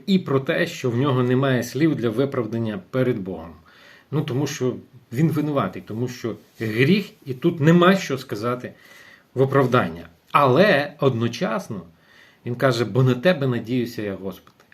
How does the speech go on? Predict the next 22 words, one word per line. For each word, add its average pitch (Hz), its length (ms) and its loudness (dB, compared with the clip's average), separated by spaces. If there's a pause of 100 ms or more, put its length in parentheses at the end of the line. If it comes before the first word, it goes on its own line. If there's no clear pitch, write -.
(100)
Але 135 260 6
він 151 220 4
надіється 131 520 0
на 127 220 2
милосердя 185 720 2
Боже, 156 300 -8
надіється, 131 460 -2
що - 180 -10
цей 110 300 -6 (1080)
дисциплінарний 170 1200 4 (100)
гнів 127 540 0 (100)
отця, 131 420 0
який 120 260 -2
бажає 117 600 2
відділити 139 840 2 (260)
свою 139 300 -2
дитину 127 460 0
від 110 220 -4
її 120 260 0
гріха, 170 480 -4 (680)
е, 107 280 -4
закінчиться. 175 880 0